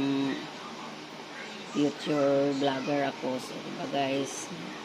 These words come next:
malay natin. So, pagpasensyahan mo na ang aking video dahil wala pa akong magandang, ano, camera, kaya medyo minsan malabo,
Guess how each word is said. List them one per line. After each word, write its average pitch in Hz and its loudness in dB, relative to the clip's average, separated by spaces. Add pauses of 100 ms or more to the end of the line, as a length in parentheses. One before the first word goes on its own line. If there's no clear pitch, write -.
(800)
malay 139 2
natin. 143 2
So, 139 0
pagpasensyahan 151 2
mo 156 8
na 151 6
ang 147 4 (160)
aking 147 4
video 160 4
dahil 143 2 (1400)
wala 135 2 (160)
pa 131 0
akong 139 4
magandang, 139 4 (160)
ano, 135 0 (1400)
camera, 139 4
kaya - 10 (320)
medyo - 10 (640)
minsan 139 2
malabo, 143 2